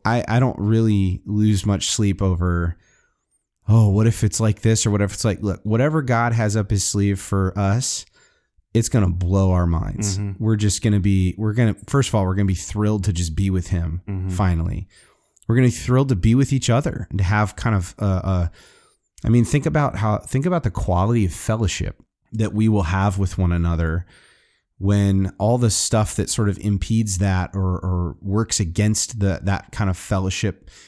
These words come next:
Speaker 1: in the church today is just gone.
Speaker 2: Yeah.
Speaker 1: The, the, the petty sin issues that we deal with, the misunderstandings and miscommunications, even just the, even when we are really good friends with people, just the tiredness, the sickness, the other
Speaker 2: Mm-hmm.
Speaker 1: stuff that sort of keeps us away from each
Speaker 2: Yeah.
Speaker 1: other.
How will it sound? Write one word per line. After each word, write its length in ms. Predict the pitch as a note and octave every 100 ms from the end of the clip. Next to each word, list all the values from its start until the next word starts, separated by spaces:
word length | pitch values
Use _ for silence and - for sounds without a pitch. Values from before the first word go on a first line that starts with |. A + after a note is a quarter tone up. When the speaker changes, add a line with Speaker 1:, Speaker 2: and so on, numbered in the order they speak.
| _
Speaker 1:
in 160 | A2 G2+
the 80 | F#2
church 340 | - G2+ -
today 400 | - F2 F2+ G2
is 100 | G2
just 160 | G2+ -
gone. 460 | D#2+ D#2 - - -
Speaker 2:
Yeah. 200 | G2 F2 - _ -
Speaker 1:
The, 400 | G2 G2+ G2 G2
the, 240 | G2+ G2 -
the 100 | F#2
petty 320 | - A2 G#2
sin 260 | F#2+ A#2 A2+
issues 440 | G#2+ - G#2 F#2+
that 100 | -
we 140 | G2+ F#2
deal 260 | G2+ G2
with, 400 | F#2+ F#2 F2+ - - - -
the 80 | G2+
misunderstandings 1080 | G#2+ - G2+ F#2 - A2 G#2 G2 F#2+ F#2 G2
and 80 | F#2
miscommunications, 1080 | F2+ - F#2 F2+ E2+ B2 A#2 A#2 G#2 G2 - - - -
even 220 | D#3 A3+
just 280 | F#3+ - A2+
the, 160 | G2+
even 280 | A2+ C#3 E3+
when 180 | C#3 B2+
we 260 | A#2 G#2 -
are 320 | G2 F#2 F2+
really 400 | G#2 G2 A2+ A#2
good 280 | F#2 A2 A2+
friends 300 | - B2 A#2+
with 140 | G#2 -
people, 300 | G2+ F#2 F#2
just 220 | A2+ -
the 60 |
tiredness, 680 | B2+ A#2+ B2 D3 F#2+ F2+ -
the 120 | -
sickness, 600 | B2 - D3+ A2+ F#2 F2+
the 140 | A#2+ A2+
other 160 | B2+
Speaker 2:
Mm-hmm. 100 | G#2+
Speaker 1:
stuff 240 | G#2+ G#2+ -
that 180 | G2+ -
sort 220 | B2 G#2+
of 120 | -
keeps 360 | - D3 - B2+
us 160 | -
away 240 | G2+ F2+ F2
from 240 | B2+ B2
each 180 | C3+ A#2
Speaker 2:
Yeah. 80 | C#3
Speaker 1:
other. 300 | D3+ E3+